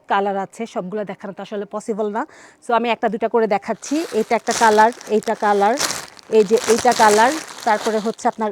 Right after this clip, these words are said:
এই ম্যাজেন্টাটাও একটু খুলে দেখাই। যে দেখেন, কালার কম্বিনেশনগুলো খুবই, খুবই, খুবই সুন্দর, only টেন পাউন্ড, ঠিক আছে?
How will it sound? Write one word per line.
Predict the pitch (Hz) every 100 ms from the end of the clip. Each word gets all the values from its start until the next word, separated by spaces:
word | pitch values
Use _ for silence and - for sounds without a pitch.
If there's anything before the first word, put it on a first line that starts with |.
| -
এই | 226 254
ম্যাজেন্টাটাও | 233 214 220 226 233 233
একটু | -
খুলে | - 254 226
দেখাই। | 185 - 220 311 _ _ _ _ _ _ _ _ _ _ _ 196
যে | 180
দেখেন, | 165 160 151 147 _ _ _ _ _ _ _ 208 _ _ _
কালার | - 233 240
কম্বিনেশনগুলো | 240 262 254 254 - 226 240 233
খুবই, | - - 269 247 269
খুবই, | - 233 240
খুবই | - 269 247
সুন্দর, | 262 262 247 247 302 -
only | 220 247 247 254
টেন | 208 165
পাউন্ড, | 175 151 147 - _ _
ঠিক | 285
আছে? | 311 -